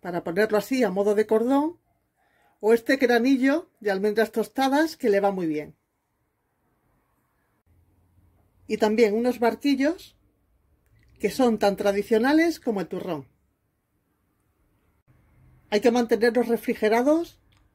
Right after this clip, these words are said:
hasta el momento justo de servir, como cualquier postre que lleve nata.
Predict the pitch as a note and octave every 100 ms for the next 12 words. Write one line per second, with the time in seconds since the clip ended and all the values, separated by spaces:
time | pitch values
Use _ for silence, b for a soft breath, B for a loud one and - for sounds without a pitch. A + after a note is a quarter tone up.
0 | - G3+ - F#3+ F#3 G#3+ G#3+ - B3 -
1 | F3+ G3+ G#3+ A3 A3 B3 C#4 - _ -
2 | - F3+ F3+ F3 D#3+ G3+ - A3 - F3
3 | E3 E3+ F#3 F#3 G3+ G#3 A#3 C#4